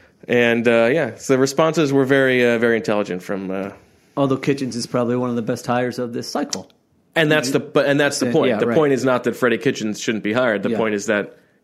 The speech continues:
Speaker 1: if, if he could elevate himself within one season from running backs coach to, uh, offensive coordinator to head coach, maybe those other guys in those positions should be getting a look.
Speaker 2: There you go.
Speaker 1: Fighting,
Speaker 2: All right.
Speaker 1: uh,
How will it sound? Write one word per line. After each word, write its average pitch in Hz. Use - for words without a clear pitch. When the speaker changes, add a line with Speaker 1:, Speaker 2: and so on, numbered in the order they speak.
Speaker 1:
if, 120
if 120
he 131
could 120
elevate 117
himself 113
within 123
one 120
season 120
from 113
running 117
backs 110
coach 110
to, 107
uh, 101
offensive 113
coordinator 113
to 107
head 107
coach, 131
maybe 117
those 110
other 107
guys 104
in 110
those 104
positions 104
should 101
be 101
getting 90
a 90
look. 95
Speaker 2:
There 123
you 104
go. 98
Speaker 1:
Fighting, 107
Speaker 2:
All 101
right. -
Speaker 1:
uh, 101